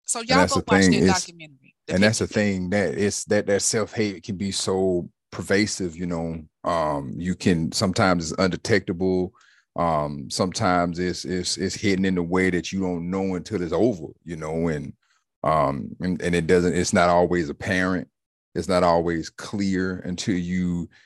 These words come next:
Speaker 2: find out someone's motivations, you find out what they set to gain from it. And that's always the question,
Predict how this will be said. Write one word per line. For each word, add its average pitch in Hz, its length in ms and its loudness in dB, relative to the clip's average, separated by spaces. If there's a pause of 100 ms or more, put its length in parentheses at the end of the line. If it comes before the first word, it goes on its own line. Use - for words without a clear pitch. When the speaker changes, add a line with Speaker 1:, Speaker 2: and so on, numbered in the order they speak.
(140)
Speaker 2:
find 92 380 2
out 87 180 2
someone's 92 360 -2
motivations, 90 840 -2
you 90 60 -8
find 87 420 0
out 82 140 2
what 90 220 0
they 90 120 0
set - 380 -2
to 85 60 -8
gain 90 520 -4
from - 320 -10
it. - 140 -10
And 92 120 -4
that's 98 200 4
always 95 420 8
the - 60 -8
question, 85 560 2